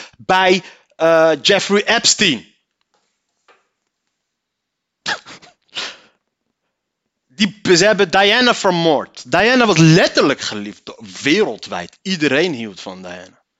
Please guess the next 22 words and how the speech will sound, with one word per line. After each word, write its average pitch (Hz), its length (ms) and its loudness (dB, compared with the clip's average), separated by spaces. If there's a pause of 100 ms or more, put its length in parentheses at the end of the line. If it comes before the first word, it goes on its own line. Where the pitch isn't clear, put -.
(340)
En 143 140 -2
het 170 120 -2
is 165 180 -8
een 285 180 4
van 269 160 2
de 226 60 4
meest 233 480 0
zieke 254 480 -2
shit, - 640 -4 (960)
eh, 165 240 2
dat, 165 240 -4 (200)
dat 190 280 -4
Harry 254 320 2
uit 233 180 0
die 208 80 -12
koningshuis 240 680 2
is 233 120 0
gestapt, - 480 -2
vond - 280 -10
ik - 220 -12
zo 160 480 -4 (320)
dapper, 131 420 -6